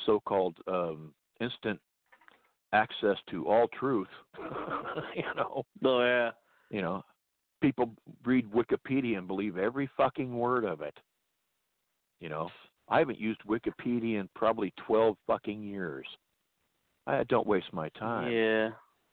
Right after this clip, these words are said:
Speaker 1: But you know how it is, man. I mean, it's, especially if what you're reading goes along with maybe what you've been taught to believe or, you know, God forbid, what you learned in an American fucking college, you know,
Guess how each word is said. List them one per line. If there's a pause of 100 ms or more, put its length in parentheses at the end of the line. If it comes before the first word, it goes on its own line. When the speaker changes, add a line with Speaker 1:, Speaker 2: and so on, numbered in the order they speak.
(960)
Speaker 1:
But
you
know
how
it
is,
man.
I
mean,
it's, (1200)
especially
if
what (100)
you're
reading
goes
along
with
maybe
what
you've
been
taught
to
believe
or, (100)
you
know, (400)
God
forbid,
what
you
learned
in
an
American
fucking
college, (1200)
you
know,